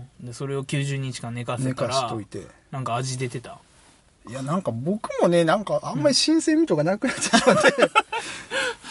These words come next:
Speaker 1: <laughs> で、わかりました。
Speaker 2: だから、だからほんまのファンの人にこれしばかれるね。
Speaker 1: うん。
Speaker 2: こんなこと言ってたら。
Speaker 1: いや、大丈夫。あの、マドカマギカファン、決して僕たちのラジオを聞いていないと思われる。
Speaker 2: うん。あ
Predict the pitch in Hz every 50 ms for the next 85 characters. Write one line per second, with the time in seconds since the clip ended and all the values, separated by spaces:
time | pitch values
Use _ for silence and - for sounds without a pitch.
0 | - - - - 151 139 123 127 135 127 131 135 131 131 123 139 156 156 151 143
1 | 160 147 139 143 143 139 - 180 190 196 190 196 226 226 - 480 571 - 247 202
2 | - - 151 147 156 143 - - 254 349 370 - 359 349 311 285 285 277 262 269
3 | 220 - 226 226 226 175 165 160 147 143 147 139 139 139 139 135 127 120 131 131
4 | 131 135 147 151 147 139 135 123 120 113 110 117 123 123 123 139 151 160 151 170
5 | 165 165 160 160 156 165 151 139 170 151 123 117 120 120 117 117 117 - - 110
6 | 107 104 104 160 156 147 143 135 127 120 127 127 131 131 - 160 143 - 135 120
7 | 120 117 120 123 147 139 117 113 - - 170 170 165 - 165 156 175 185 185 156
8 | 120 - - 87 73 - 104 90 85 - - - - -